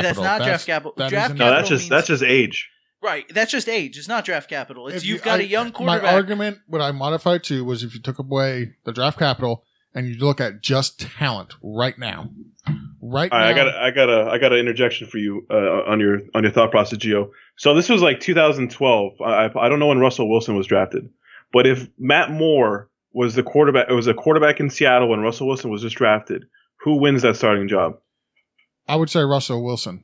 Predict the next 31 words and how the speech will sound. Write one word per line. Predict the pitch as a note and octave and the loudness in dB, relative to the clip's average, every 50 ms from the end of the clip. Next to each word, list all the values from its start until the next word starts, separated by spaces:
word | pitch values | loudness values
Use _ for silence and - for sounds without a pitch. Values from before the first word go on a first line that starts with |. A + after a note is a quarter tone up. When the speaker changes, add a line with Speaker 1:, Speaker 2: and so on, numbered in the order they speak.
| _ _ _ | _ _ _
Speaker 1:
would | - G#2 G2+ | -12 -12 -10
win | G#2+ G#2+ G#2 | -10 -10 -10
that | G#2 F#2+ F2 | -12 -12 -14
starting | - G2 F2 - - A2 G#2+ G#2 G2+ | -12 -12 -10 -10 -8 -8 -8 -8 -8
job | G2+ G#2 G2 F2 - _ _ _ _ _ _ _ _ _ _ _ _ - | -8 -8 -8 -10 -10 _ _ _ _ _ _ _ _ _ _ _ _ -12
because | D#3+ C#3+ D#3+ D3+ C3 | -6 -2 -2 0 0
Speaker 3:
Okay. | F3+ G3+ - | 0 0 0
Speaker 1:
he | - G3 | -2 -2
ca-, | - D#3+ | -2 -2
he | F#3 F#3+ | -2 0
came | - G3+ F#3+ F3+ | 0 0 0 0
out | F3+ F3 E3+ - | 0 0 -2 -2
in | E3 D3 | -2 -2
his | D#3 E3 D3 - | -2 -2 -2 -2
first | - E3 D3+ C#3 - - | -2 -2 -2 -2 -4 -4
year | D#3 E3 D3+ C#3 B2 A#2+ - _ _ _ _ _ _ _ _ _ _ _ _ _ _ | -4 -2 -2 -2 -2 -4 -8 _ _ _ _ _ _ _ _ _ _ _ _ _ _
and | - G3+ G3 F3+ E3+ D#3 | -2 2 2 2 2 2
he | C3+ D#3+ F3+ E3+ D3+ | 0 0 0 0 0
looked | C#3 D3+ D3+ C#3+ - - C3+ C3+ | 2 0 0 0 -2 -6 -10 -8
the | B2+ A#2+ | -8 -6
part. | - - D3 A#2+ F2 - _ _ _ _ _ _ _ _ _ _ _ _ _ _ _ _ _ _ - | -4 -2 -4 -4 -4 -6 _ _ _ _ _ _ _ _ _ _ _ _ _ _ _ _ _ _ -4
Speaker 3:
Okay. | - - - - - - _ _ _ | -2 -2 -2 -2 -4 -8 _ _ _
Speaker 2:
You | - G#3 A#3 G#3+ | -14 -10 -8 -6
also | G#3 A3+ C4+ - G#3+ F3 | -6 -6 -6 -6 -8 -8
said | D#3+ - - E3+ D#3 C#3+ | -8 -8 -10 -10 -10 -12
he | E3 E3 | -14 -16
would | D#3+ D3+ - | -16 -14 -14
start | - - F3 E3+ D#3 | -12 -10 -8 -8 -8
over | D#3+ D3 C3+ D3 | -8 -10 -10 -14
Carson | C#3+ - D#3+ C#3+ C#3 - - C3 A#2 | -12 -10 -8 -8 -8 -8 -10 -14 -14
Wentz. | B2 C#3+ D3 B2 - - _ - - - - | -14 -12 -12 -14 -14 -18 _ -20 -18 -20 -20